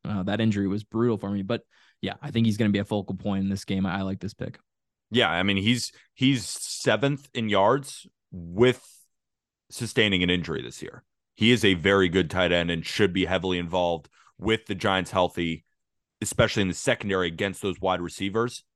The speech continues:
Speaker 2: Dallas Goedert might end up leading this team in catches like T J Hawkinson did against this Giants team. Love the four and a half. What's your next prop?
Speaker 1: Yeah, so let me take you back to last Friday when we were recording, uh, this episode for last weekend's Wild Card Weekend,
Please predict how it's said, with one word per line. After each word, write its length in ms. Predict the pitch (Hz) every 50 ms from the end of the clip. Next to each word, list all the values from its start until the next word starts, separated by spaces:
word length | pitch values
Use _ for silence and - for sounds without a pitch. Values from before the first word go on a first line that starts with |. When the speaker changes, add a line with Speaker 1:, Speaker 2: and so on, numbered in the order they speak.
| _ _ _ -
Speaker 2:
Dallas 240 | - 101 104 98 -
Goedert 360 | - 104 101 95 90 85 -
might 320 | 98 104 123 165 196 175 - _ _ _ _ _ _ -
end 200 | 104 110 104 107
up 160 | 98 87 90
leading 340 | 98 104 110 113 113 107 101
this 160 | 98 92 -
team 220 | - - 107 98
in 60 | 92 -
catches 480 | - 139 139 - 104 95 87 80 - _ _ _ _ -
like 240 | 90 98 107 104 -
T 180 | - 120 113 101
J 160 | 107 98 92
Hawkinson 580 | 85 95 107 110 - - 95 85 - 95 87
did 300 | 80 92 90 87 82 82 - _ _ _ _ -
against 360 | 95 87 90 85 82 - -
this 160 | 85 78 -
Giants 320 | - 87 82 80 73 -
team. 240 | - 90 85 80 76 - _ _ _
Love 300 | - 92 95 95 87 82
the 80 | 85 82
four 220 | - - 85 85
and 80 | 82 80
a 40 | 80
half. 300 | 80 78 - - - _ _ _ _ _ _ _ _ _ _ _
What's 200 | - 101 98 -
your 80 | 98 85
next 140 | 80 -
prop? 260 | - - 78 - - _ _ _ _ _ _ _ _ - - _ _
Speaker 1:
Yeah, 260 | - - 156 160 98
so 400 | 95 - 131 131 123 120 117 113
let 180 | 113 123 135 151
me 80 | 170 165
take 280 | - 156 151 143 -
you 160 | 135 123 117 104
back 360 | 104 92 - 104 110 120 -
to 120 | - 117 107
last 580 | 101 101 101 98 101 101 104 110 113 117 -
Friday 420 | - - 110 104 101 98 98 101 98
when 140 | 98 95 98
we 120 | 101 98
were 120 | 95 95
recording, 600 | 95 95 - - 110 104 98 101 95 92 92 92 95
uh, 220 | 95 92 92 92
this 200 | 92 101 101 -
episode 500 | 101 95 - 107 101 - - 110 104 101
for 160 | - - 95
last 380 | 110 104 107 110 131 143 - -
weekend's 420 | - 107 95 - 110 98 95 101
Wild 320 | 95 104 95 92 98 104 101
Card 240 | - 113 101 98 98
Weekend, 560 | 98 104 104 98 110 104 101 101 107 101